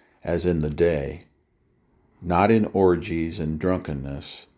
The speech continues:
not in promiscuity and lust, not in rivalry and jealousy, but put on the Lord Jesus Christ, and make no provision for the desires of the flesh.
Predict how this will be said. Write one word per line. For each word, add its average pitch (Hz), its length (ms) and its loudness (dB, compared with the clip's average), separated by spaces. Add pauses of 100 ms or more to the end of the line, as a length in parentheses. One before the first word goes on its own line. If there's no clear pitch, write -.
(300)
not 98 260 4
in 95 240 0
promiscuity 92 960 0
and 80 240 -4
lust, 76 540 -6 (680)
not 90 260 4
in 95 180 4
rivalry 95 840 2 (100)
and 85 200 -4
jealousy, 82 680 0 (1400)
but - 260 -2
put 117 160 6
on 113 240 6
the 101 100 2
Lord 95 400 2
Jesus 90 460 -6
Christ, - 640 -8 (580)
and 92 240 2
make 98 260 0
no 104 200 4
provision 95 640 0
for - 160 -8
the 80 100 -2
desires 82 640 -2
of 80 140 -4
the 78 100 -6
flesh. - 640 -8